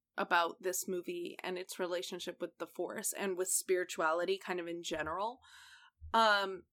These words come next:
is that it's about spirituality in general. Um, it's not just about who has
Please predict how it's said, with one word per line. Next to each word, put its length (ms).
is 280
that 180
it's 220
about 300
spirituality 960
in 160
general. 580
Um, 380
it's 200
not 320
just 280
about 520
who 120
has 300